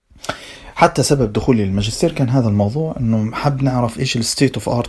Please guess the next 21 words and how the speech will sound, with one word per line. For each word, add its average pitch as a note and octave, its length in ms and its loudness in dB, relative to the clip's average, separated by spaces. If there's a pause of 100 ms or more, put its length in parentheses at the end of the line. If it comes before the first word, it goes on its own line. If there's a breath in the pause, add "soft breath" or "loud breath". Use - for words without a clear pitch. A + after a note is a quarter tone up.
أو A#2 120 -4
إيش - 160 0
العلوم A#2+ 360 2
الجديدة A#2 880 0
أجدد A2+ 340 -4
ما A2+ 180 2
يكون C3 420 2 (380 loud breath)
وممكن A#2 360 4
نطبقها G#2+ 640 2
في G2 400 -2
ع-، G#2 40 0
عالم G#2 500 2
العمل F#2 320 0
ده. - 240 -14 (120)
وفعليًا D#3+ 880 6
احترت - 380 2
بين B2+ 120 6
المواضيع A#2 680 6
ودخلت A2+ 680 0
في A2 120 0
مسألة A2 320 2